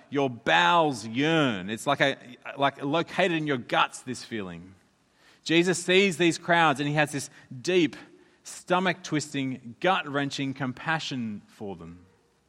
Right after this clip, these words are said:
And when Jesus sees our city, when he sees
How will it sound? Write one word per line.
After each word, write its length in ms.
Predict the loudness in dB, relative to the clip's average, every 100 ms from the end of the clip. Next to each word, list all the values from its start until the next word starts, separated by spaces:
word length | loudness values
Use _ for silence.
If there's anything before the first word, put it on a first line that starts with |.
| _ _ _ _ _ _ _ -8
And 140 | -2
when 160 | 0 2
Jesus 380 | 4 4 2 -4
sees 420 | 0 2 2 0
our 220 | 0 0
city, 260 | -2 -4 -4
when 140 | -4
he 120 | -4 -6
sees 520 | -2 0 0 -2